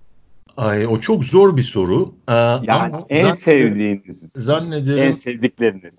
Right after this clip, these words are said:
Speaker 2: birkaç.
Speaker 1: ee, dizinin ismini hatırlamamda zorlanacağımdan korkuyorum. Ee,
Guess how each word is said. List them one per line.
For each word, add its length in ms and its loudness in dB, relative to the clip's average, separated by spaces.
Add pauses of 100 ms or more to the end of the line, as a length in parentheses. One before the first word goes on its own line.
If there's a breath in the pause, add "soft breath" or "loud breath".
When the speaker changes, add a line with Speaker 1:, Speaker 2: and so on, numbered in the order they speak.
Speaker 2:
birkaç. 240 -6
Speaker 1:
ee, 800 -2 (840)
dizinin 380 -4
ismini 400 -4
hatırlamamda 680 -2 (680)
zorlanacağımdan 1120 -2
korkuyorum. 680 -2 (400 loud breath)
Ee, 100 -6